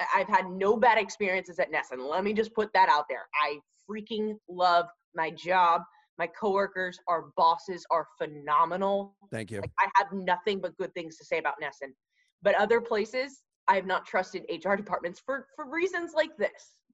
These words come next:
Speaker 2: Well,
Speaker 1: Um,
Speaker 2: you know, I'm, I'm pretty tight with most H R departments. So, like, if, if you need me to, uh, <laughs> put in a good word for you, <laughs>
Speaker 1: Yeah,
Speaker 2: trust me,
Speaker 1: I
Speaker 2: they know me
Speaker 1: appreciate that.
Speaker 2: well. <laughs>
Speaker 1: I mean, it, it, it,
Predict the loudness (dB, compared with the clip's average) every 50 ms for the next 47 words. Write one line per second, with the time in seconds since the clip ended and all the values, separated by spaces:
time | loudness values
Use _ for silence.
0 | _ _ _ _ _ _ _ _ _ _ _ _ _ -2 0 2 4 6 6 6
1 | 6 4 4 6 6 4 4 2 0 0 0 0 -2 -2 0 0 2 4 4 2
2 | 2 0 -2 -2 -2 -2 -2 -2 -4 -4 -6 -8 -2 0 0 0 0 0 -2 -2
3 | -4 -4 -4 -6 -8 -8 -6 -4 -4 -2 -2 -4 -6 -8 -10 -14 -14 -18 -20 -20
4 | _ _ _ _ _ _ _ _ 0 0 2 2 0 0 -2 0 0 0 0 0
5 | 2 2 2 2 2 2 0 0 2 0 -2 -2 -2 -4 -10 _ _ -20 -20 -6
6 | _ 2 4 4 4 4 4 4 4 4 4 4 4 4 4 2 0 0 0 0
7 | 2 2 2 0 0 0 0 0 0 0 0 0 -4 -6 -6 -8 -10 -2 0 2
8 | 4 6 4 4 4 2 0 -2 0 0 0 2 4 4 4 6 6 8 8 10
9 | 10 10 10 8 6 6 2 -2 -6 _ _ -14 -14 -6 -4 -4 -4 -2 -2 0
10 | 0 2 2 2 0 0 -2 -4 -4 -4 -4 -4 0 0 0 2 2 2 0 0
11 | 0